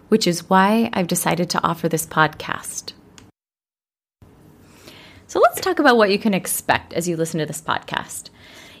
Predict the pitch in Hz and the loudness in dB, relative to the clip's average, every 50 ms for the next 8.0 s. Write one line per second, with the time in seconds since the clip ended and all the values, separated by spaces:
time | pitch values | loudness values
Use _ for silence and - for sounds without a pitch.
0 | - - 320 508 523 - - 226 196 180 - - 196 190 185 180 170 175 - 170 | -4 0 0 0 0 0 -2 -2 -2 -2 -2 -2 0 2 4 2 2 2 2 2
1 | 165 165 156 151 156 165 160 151 165 180 196 226 247 277 339 339 - - - - | 2 2 2 0 -2 -4 -6 -2 0 0 2 4 4 2 2 0 -6 -8 -4 0
2 | 185 185 196 190 - 226 214 - - 160 165 156 151 - 165 151 156 160 208 277 | 0 0 0 0 0 0 0 0 0 -2 -2 -2 -4 -6 -2 0 2 4 4 2
3 | 349 349 - - - _ - - - - 208 165 147 143 156 208 262 - - - | 0 -2 -6 -16 -18 _ -12 -8 -2 0 2 2 2 2 2 0 -2 -6 -10 -10
4 | - - 185 185 - 190 185 185 - 208 - 233 226 - - 143 - - - 147 | -6 -4 -4 -2 0 -2 -2 0 -2 -2 0 0 -2 0 -2 -2 -2 -4 -8 -6
5 | - - - - 180 180 - 226 208 190 175 165 - 175 165 175 196 190 170 - | -6 -4 -4 -4 -4 0 2 2 2 2 0 0 -2 -2 0 0 0 0 -2 -2
6 | - 156 156 160 156 - - 185 202 202 - 233 233 247 262 254 - - 165 160 | -2 -2 -2 -4 -2 0 0 0 0 2 2 4 4 6 4 2 2 0 -2 -2
7 | 151 - 180 165 165 160 147 143 - - 160 180 233 220 160 - - - - - | 0 0 0 0 0 0 0 -2 0 -2 0 2 4 2 2 2 -4 -14 -20 -20